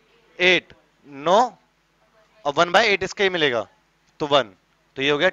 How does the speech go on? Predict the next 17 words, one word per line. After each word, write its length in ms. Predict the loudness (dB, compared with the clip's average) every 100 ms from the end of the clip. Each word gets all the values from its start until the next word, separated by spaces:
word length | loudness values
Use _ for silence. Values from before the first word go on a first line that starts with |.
| 0
टेन। 260 | -2 -2 -8 _ _ _ _ -2
खैर, 180 | -2 -2 _ _ _ -6
हमें, 260 | 0 0 -2 -10
अच्छा, 280 | -8 -6 -8 -10 _ _
दिया 260 | -4 2 4
हुआ 140 | 4
क्या 160 | 2 0
हमें? 200 | 0 -10 _ _ _ _ _ _ _ _ _ _ _ _ -20
सीआई, 580 | -8 0 2 2 0 -8 _ _ _ _ _ _ _ _ _ _ _ _
तो 60 | -12
सीआई 380 | -4 2 2 4
क्या 140 | 2
हो 60 | 4
गया? 140 | 0
एट 320 | 0 0 0
प्लस 500 | 0 2 2 -2 -14 _ _ _ _ _ _ _ _ 0
टेन, 240 | 0